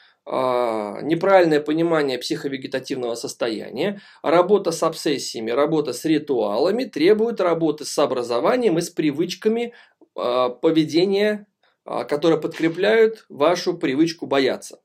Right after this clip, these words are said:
или привычку не контактировать с вегетатикой, не контактировать с каким-то там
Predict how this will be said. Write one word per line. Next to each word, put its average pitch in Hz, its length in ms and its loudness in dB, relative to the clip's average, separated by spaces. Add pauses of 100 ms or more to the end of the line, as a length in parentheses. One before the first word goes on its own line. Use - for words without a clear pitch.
или 180 180 4
привычку 156 680 0 (200)
не 175 240 6
контактировать 143 960 0
с - 120 -14
вегетатикой, 175 640 0
не 156 240 4
контактировать 127 800 0
с - 80 -12
каким-то 120 400 -8
там 110 260 -6